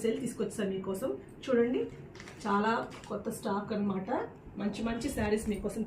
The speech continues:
తీసుకొచ్చాను. ఇంకా లోపల కొత్త స్టాక్ కూడా ఉందండి. So చూడండి, ఇలాగా బెనారస్లో, జాల టైప్లో శారీస్, వీటిలో ఇంకా కలర్స్ చాలా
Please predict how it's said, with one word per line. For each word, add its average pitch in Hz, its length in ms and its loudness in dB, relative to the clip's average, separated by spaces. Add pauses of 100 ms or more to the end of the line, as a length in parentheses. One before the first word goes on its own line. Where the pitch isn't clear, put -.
తీసుకొచ్చాను. 202 580 -2 (380)
ఇంకా 247 160 4 (100)
లోపల 202 200 2 (100)
కొత్త 196 160 -6
స్టాక్ 214 200 0
కూడా 202 160 2
ఉందండి. 190 360 0 (840)
So 214 160 -2
చూడండి, 196 300 2 (100)
ఇలాగా 208 280 4 (120)
బెనారస్లో, 196 680 0 (480)
జాల 185 240 4 (100)
టైప్లో 190 380 2 (460)
శారీస్, 190 440 2 (460)
వీటిలో 220 280 0 (120)
ఇంకా 214 140 0 (100)
కలర్స్ 202 340 2
చాలా 202 220 0